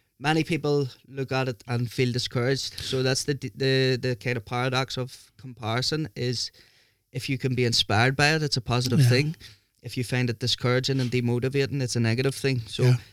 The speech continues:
Speaker 1: again, these are the, this is the, um, the,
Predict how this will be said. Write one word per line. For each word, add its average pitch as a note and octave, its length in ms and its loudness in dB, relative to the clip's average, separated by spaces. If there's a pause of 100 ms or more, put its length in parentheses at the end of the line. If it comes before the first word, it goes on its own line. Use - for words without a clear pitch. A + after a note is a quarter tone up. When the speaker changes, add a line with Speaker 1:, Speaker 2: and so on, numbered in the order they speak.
(140)
Speaker 1:
again, F#3+ 320 4
these G#3 200 2
are G3+ 60 4
the, D3 560 0
this D3 180 -2
is E3 140 0
the, D3+ 300 2
um, C3+ 440 0 (720)
the, A#2+ 380 2